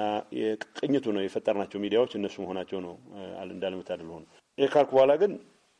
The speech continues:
ዴሞናይዝ የማድረግ ቲፒኤልኤፍ ያለፈው መንግስት የ-፣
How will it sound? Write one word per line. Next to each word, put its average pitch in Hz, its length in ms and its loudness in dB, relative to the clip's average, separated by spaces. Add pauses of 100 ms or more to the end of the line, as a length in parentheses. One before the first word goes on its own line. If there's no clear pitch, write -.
(320)
ዴሞናይዝ 143 440 4
የማድረግ 104 420 2 (580)
ቲፒኤልኤፍ 143 460 2 (380)
ያለፈው 117 640 2
መንግስት - 400 -6 (240)
የ-፣ 101 280 0